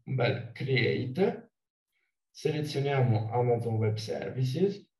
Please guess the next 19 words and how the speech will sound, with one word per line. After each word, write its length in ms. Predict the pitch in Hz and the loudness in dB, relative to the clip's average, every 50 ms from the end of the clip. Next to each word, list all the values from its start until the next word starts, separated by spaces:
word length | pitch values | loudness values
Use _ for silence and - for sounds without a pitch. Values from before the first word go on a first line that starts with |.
| _ _ _ _ _ _ _ _ _ _ _ _ | _ _ _ _ _ _ _ _ _ _ _ _
facciamo 320 | - 127 127 123 113 104 | -8 -4 -2 -2 0 0
next 800 | 104 107 101 95 101 - - - - 160 175 - - - - - _ _ _ _ _ _ _ _ _ _ | 0 0 -2 -2 -4 -6 -10 -6 0 0 0 0 0 -6 -12 -18 _ _ _ _ _ _ _ _ _ _
e 140 | - - - | -10 -8 -8
qua 440 | - - 165 113 107 104 - 107 - | -2 0 2 4 4 2 2 0 0
non 140 | 123 127 131 | 2 4 4
avremo 260 | 131 131 165 180 180 | 4 4 4 2 2
bisogno 400 | 156 143 131 131 131 131 123 120 | 2 2 4 4 6 6 6 6
di 120 | 113 113 113 | 6 4 4
mettere 420 | 120 117 113 - - 120 117 110 | 4 2 2 2 0 2 2 2
alcuna 360 | 110 107 - 120 117 110 107 | 0 0 -2 -2 -2 -2 -2
key 500 | 107 - - 110 113 - - - - - | -4 -6 -4 -2 -2 0 0 -2 -4 -6
perché 280 | - 117 113 107 107 104 | -6 -6 -6 -2 -2 -2
il 80 | 107 107 | 0 0
database 600 | 110 110 110 117 110 113 113 113 104 95 101 101 | 0 0 0 0 0 0 0 -2 -2 -4 -4 -6
è 80 | - | -4
pubblico 540 | - 123 120 104 107 104 107 107 104 104 107 | -2 -2 -2 -2 -2 -4 -6 -6 -6 -6 -8
fornito 480 | - - 110 104 117 117 110 107 110 104 | -8 -10 -8 -6 -4 -4 -4 -2 -2 -4
da 340 | 104 104 101 101 98 - - | -2 -2 -2 -4 -4 -6 -8
Amazon, 640 | 104 101 101 104 101 104 107 123 131 127 - - | -10 -10 -8 -6 -6 -6 -4 -2 0 0 0 -2